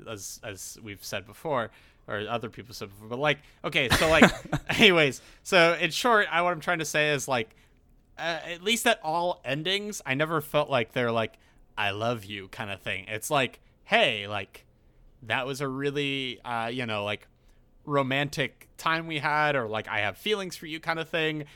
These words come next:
Speaker 1: and then they decide to, like, you know, hang out more later.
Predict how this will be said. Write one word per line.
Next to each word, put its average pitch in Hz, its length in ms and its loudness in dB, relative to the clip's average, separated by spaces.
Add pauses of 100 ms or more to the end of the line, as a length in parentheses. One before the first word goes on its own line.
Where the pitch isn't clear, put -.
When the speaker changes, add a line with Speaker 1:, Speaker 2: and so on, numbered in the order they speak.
(140)
Speaker 1:
and 135 180 -2
then 135 120 -4
they 135 120 -2
decide 123 460 -4
to, 120 100 -8
like, 113 340 -6 (280)
you 120 100 -10
know, 101 220 -8 (220)
hang 117 420 -6
out 117 200 -4
more 135 300 -4
later. 156 480 -2